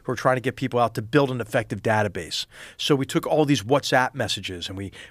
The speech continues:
we took all of the, you know, the, you know, their, their visa paperwork or applications to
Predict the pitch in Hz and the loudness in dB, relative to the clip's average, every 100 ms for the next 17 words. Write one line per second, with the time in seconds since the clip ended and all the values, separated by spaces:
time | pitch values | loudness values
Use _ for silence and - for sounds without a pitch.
0 | - 131 151 147 160 147 143 123 131 127 | -6 0 2 4 6 8 6 6 6 6
1 | 123 131 123 117 113 - - - 123 123 | 4 2 2 4 2 -2 -20 -8 -2 2
2 | 117 120 123 123 117 120 123 127 143 135 | 4 2 4 2 2 0 0 4 4 2
3 | - 120 113 107 101 101 120 131 139 131 | 2 2 2 0 0 0 0 0 0 0
4 | 143 127 123 110 | 0 0 -4 -10